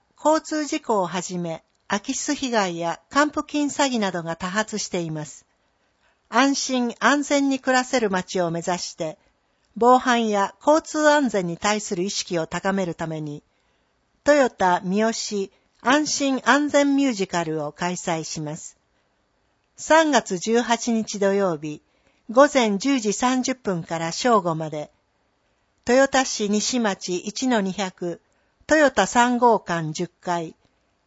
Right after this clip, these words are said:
豊田市コンサートホールにて。なお、駐車場の数に限りがありますので、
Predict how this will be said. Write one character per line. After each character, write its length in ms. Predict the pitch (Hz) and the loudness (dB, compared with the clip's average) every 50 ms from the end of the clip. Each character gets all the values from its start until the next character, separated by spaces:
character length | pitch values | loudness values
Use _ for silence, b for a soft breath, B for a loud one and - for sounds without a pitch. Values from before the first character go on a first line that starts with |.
| _ - | _ 0
豊 220 | 254 - 185 185 | 4 4 4 4
田 160 | - - 175 | 4 2 0
市 300 | - - - 202 196 196 | 0 -2 -2 -2 -2 -2
コ 200 | - - 254 269 | 0 0 2 2
ン 80 | 285 269 | 2 2
サ 200 | - - 269 254 | 2 2 2 2
ー 100 | 247 254 | 2 2
ト 140 | - 233 220 | 0 -2 0
ホ 200 | - 240 226 202 | 2 4 4 4
ー 20 | |
ル 100 | 180 175 | 2 0
に 140 | 160 156 156 | -2 -4 -6
て。 260 | 151 - 156 147 - _ _ _ _ _ _ _ _ _ _ _ _ _ _ _ _ - | -6 -6 -8 -8 -8 _ _ _ _ _ _ _ _ _ _ _ _ _ _ _ _ -6
な 280 | 214 214 208 196 185 175 | -2 -2 0 0 0 -2
お、 140 | 175 - - _ - | -4 -6 -8 _ -10
駐 200 | - 285 302 302 | -8 -6 -6 -4
車 200 | - - 302 302 | 0 0 0 0
場 260 | 285 302 285 285 277 | 2 2 2 2 2
の 160 | 269 269 254 | 2 0 -2
数 320 | - 285 262 214 - 196 | -2 -4 -6 -6 -6 -6
に 260 | 175 165 165 170 - _ | -8 -6 -8 -10 -12 _
限 280 | - - 208 208 254 277 | -10 -8 -6 -4 -2 -2
り 120 | 294 294 | -2 0
が 120 | 262 247 214 | 0 2 2
あ 60 | 190 | 0
り 100 | 180 185 | 0 -2
ま 140 | 185 185 185 | -4 -6 -6
す 120 | - - | -8 -8
の 140 | 180 165 156 | -10 -8 -8
で、 240 | 160 160 156 - | -8 -8 -10 -10